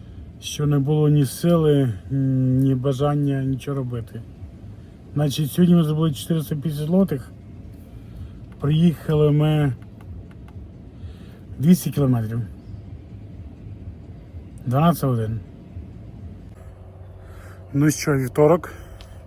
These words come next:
Приїхав на легалізацію газового оборудовання, бо в фактурі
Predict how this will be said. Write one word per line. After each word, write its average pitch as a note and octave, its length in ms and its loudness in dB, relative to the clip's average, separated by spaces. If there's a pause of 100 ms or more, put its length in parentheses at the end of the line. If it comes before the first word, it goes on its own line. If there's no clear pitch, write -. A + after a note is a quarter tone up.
(800)
Приїхав D3+ 560 2
на D3 140 6
легалізацію C#3+ 960 4
газового C3+ 840 0 (1000)
оборудовання, D#3 840 6 (1500)
бо C3+ 100 0
в C3+ 40 -2
фактурі E3 640 4